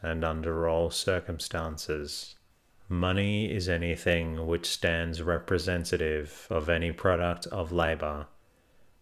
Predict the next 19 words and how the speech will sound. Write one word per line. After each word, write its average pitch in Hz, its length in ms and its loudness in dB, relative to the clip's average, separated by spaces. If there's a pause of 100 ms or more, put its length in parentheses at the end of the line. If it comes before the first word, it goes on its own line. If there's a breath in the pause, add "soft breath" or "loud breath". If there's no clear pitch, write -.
(100)
that 87 340 6
is, 78 720 0 (200)
that 90 260 -2
can 95 220 0
be 92 140 0
made 90 500 0
use 92 460 0
of 87 420 0
to 95 140 -2
facilitate 90 1000 0 (160)
the 90 120 0
exchange 85 680 2
of 73 540 0 (600 soft breath)
any 92 300 4
of 90 140 0
the 90 120 6
results 90 600 2
of 87 160 0
labor, 80 580 2